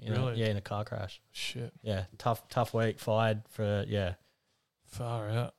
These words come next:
Speaker 1: Those two things. But, um, all right, we're just gonna take a quick break, and then we will be back to talk about predicting the future.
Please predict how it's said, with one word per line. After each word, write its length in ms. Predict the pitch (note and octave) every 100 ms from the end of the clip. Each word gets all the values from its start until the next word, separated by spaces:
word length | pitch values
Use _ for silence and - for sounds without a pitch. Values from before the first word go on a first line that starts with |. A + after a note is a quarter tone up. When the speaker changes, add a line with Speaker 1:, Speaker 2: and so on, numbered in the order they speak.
| -
Speaker 1:
Those 160 | G#2+ F#2+
two 180 | G#2+ F#2+
things. 360 | G#2+ G2 F#2
But, 200 | - G2+
um, 340 | G2+ G#2 G2+ A2+ - _ -
all 80 |
right, 180 | D3 D3+
we're 60 | C#3+
just 120 | C#3
gonna 140 | D3
take 180 | C#3 C#3+
a 60 | C3
quick 260 | - C3+
break, 420 | - A#2+ A#2+ A#2+ - -
and 180 | A2+ A#2
then 260 | A#2 A#2
we 140 | A2+ A2
will 160 | A2 G#2+
be 100 | G#2
back 420 | G#2+ G#2+ - -
to 100 | -
talk 340 | A2 A2 G#2 -
about 260 | G#2 G2+ -
predicting 400 | G#2 G2+ - G#2
the 60 |
future. 460 | F#2+ G2 G2+ G2+